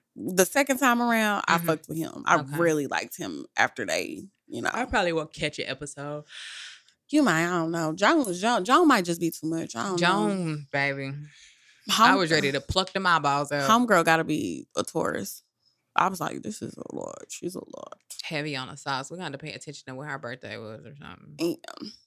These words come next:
Speaker 1: Did you, uh, check Bryson Tiller's
Speaker 2: I
Speaker 1: album out?
Speaker 2: did. The
Speaker 1: Mm-hmm.
Speaker 2: anniversary. It wasn't hitting on shit, but I listened.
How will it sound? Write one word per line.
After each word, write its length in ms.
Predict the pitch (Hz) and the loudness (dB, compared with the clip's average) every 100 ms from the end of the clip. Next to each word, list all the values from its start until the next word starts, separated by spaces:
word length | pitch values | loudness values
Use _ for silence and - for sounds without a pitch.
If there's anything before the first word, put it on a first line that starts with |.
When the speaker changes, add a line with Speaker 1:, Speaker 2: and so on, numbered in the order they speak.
| - | -4
Speaker 1:
Did 160 | 220 | -2
you, 100 | 233 | 4
uh, 280 | 262 240 220 | 4 6 4
check 240 | 220 214 202 | 2 -6 0
Bryson 400 | 196 190 190 190 | 0 0 -4 -8
Tiller's 420 | 190 190 196 196 _ _ _ - | -6 -6 -6 -10 _ _ _ 4
Speaker 2:
I 120 | 202 | 6
Speaker 1:
album 140 | 254 190 | 6 4
out? 80 | 196 | 2
Speaker 2:
did. 800 | 185 220 254 262 262 262 254 - | 4 4 4 4 4 2 -2 -6
The 220 | 160 165 160 | -2 0 2
Speaker 1:
Mm-hmm. 180 | 170 | 2
Speaker 2:
anniversary. 960 | 185 185 180 180 - 156 147 139 135 - | 2 2 0 0 -2 -4 -2 -2 -4 -4
It 160 | 156 160 | -2 0
wasn't 300 | 170 165 175 | -2 -4 -6
hitting 360 | 160 - 156 151 | -6 -6 -6 -2
on 180 | 139 143 | -2 -4
shit, 380 | - 143 135 - | -4 -2 -2 -2
but 160 | 147 160 | -2 0
I 120 | 170 | 0
listened. 1040 | 160 151 - 131 123 123 123 120 117 117 | -2 -6 -10 -16 -14 -16 -16 -16 -16 -10